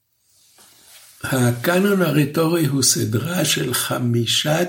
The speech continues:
תבחינים המסייעים להכנת נאום ולהערכת נאום.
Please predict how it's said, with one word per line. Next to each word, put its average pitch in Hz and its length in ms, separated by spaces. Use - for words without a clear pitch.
תבחינים 123 1040
המסייעים 135 680
להכנת 127 680
נאום 143 480
ולהערכת 113 1000
נאום. 135 320